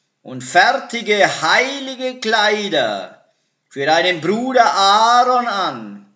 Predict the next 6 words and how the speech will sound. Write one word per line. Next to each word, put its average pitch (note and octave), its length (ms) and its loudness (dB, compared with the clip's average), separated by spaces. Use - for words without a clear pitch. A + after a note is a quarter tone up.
ihm C4+ 460 -4
zur A#3+ 220 0
Ehre G3 760 0
und A3+ 580 0
zum C#3+ 600 -10
Schmuck." - 880 -14